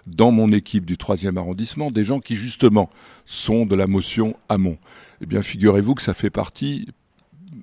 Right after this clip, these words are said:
en tout cas, des meilleurs adjoints que j'ai actuellement. Donc, ce qui compte dans un parti, c'est la synthèse. Mais la synthèse, elle se fait pas sur, on, on ne dit non à personne. La synthèse, elle se fait en disant clairement les choses.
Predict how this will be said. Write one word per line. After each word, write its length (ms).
en 100
tout 100
cas, 140
des 140
meilleurs 600
adjoints 440
que 160
j'ai 340
actuellement. 540
Donc, 340
ce 220
qui 200
compte 500
dans 340
un 60
parti, 360
c'est 180
la 140
synthèse. 680
Mais 260
la 140
synthèse, 420
elle 100
se 140
fait 180
pas 240
sur, 380
on, 220
on 220
ne 260
dit 260
non 260
à 40
personne. 560
La 120
synthèse, 420
elle 120
se 120
fait 200
en 100
disant 380
clairement 580
les 120
choses. 440